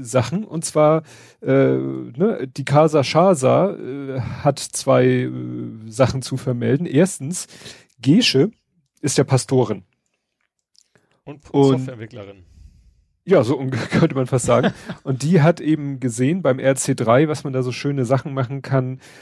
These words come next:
Speaker 1: äh, mit diesem Work Adventure. Also, dass man so eine virtuelle Welt macht, wo Leute sich drin bewegen und wo man vielleicht auch irgendwas real Existierendes nachbildet,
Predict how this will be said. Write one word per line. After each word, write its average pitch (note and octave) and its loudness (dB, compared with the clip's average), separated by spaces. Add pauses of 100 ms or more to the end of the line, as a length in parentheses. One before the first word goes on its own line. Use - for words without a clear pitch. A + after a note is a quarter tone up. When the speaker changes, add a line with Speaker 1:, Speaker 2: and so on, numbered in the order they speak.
(220)
Speaker 1:
äh, B2 4
mit A#2+ -4
diesem A#2 -8
Work C3 4
Adventure. A2+ -2
Also, G#2+ -8
dass A2+ -6
man B2 -4
so A#2 -8
eine A#2 -2
virtuelle C3 2
Welt C3 4
macht, C3 0
wo B2 -2
Leute B2+ 2
sich A#2+ -8
drin B2+ -2
bewegen C3+ -2
und C3 -16
wo B2+ -6
man B2 -2
vielleicht B2 0
auch C3+ -6
irgendwas B2+ -2
real A#2+ 4
Existierendes C3 -2
nachbildet, C#3+ -2